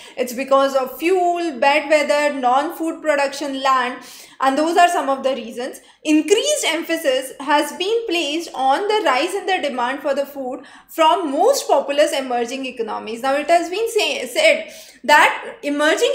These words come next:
economies have huge demand nothing has been said about production or crisis. Note, it only focuses on a huge demand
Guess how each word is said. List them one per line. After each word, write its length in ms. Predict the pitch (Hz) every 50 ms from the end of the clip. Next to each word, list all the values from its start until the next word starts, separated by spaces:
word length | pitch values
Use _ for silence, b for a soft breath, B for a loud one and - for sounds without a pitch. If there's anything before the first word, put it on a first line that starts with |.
| 466 415
economies 560 | - 370 320 294 277 254 262 285 339 392 392
have 560 | - 339 320 294 277 277 277 311 311 - - - - -
huge 560 | - 294 330 392 508 605 605 - - 254 220 220
demand 580 | 294 294 302 294 302 294 277 220 202 208 196 - - _ _ _ _ _ _ _ _ _
nothing 300 | 247 269 285 277 427 453 480
has 240 | 508 480 415 381 381
been 200 | 427 427 427 -
said 240 | 403 320 330 330
about 320 | 320 320 311 320 320 - -
production 500 | 302 262 247 233 233 233 - 302 277 285
or 140 | 277 277 277
crisis. 600 | 277 247 220 214 220 - 226 202 208 202 - -
Note, 380 | 233 254 247 226 - - B B B B B B
it 140 | 269 247
only 340 | 302 294 302 330 339 403 453 466 -
focuses 540 | 392 339 330 - 302 294 320 330 349 339 - -
on 280 | 277 269 262 262 294 403 - - -
a 200 | 311 330 330 - 233
huge 560 | 262 285 339 381 453 554 - - 339 247 214
demand 580 | 214 370 269 277 285 285 285 254 240 269 339 -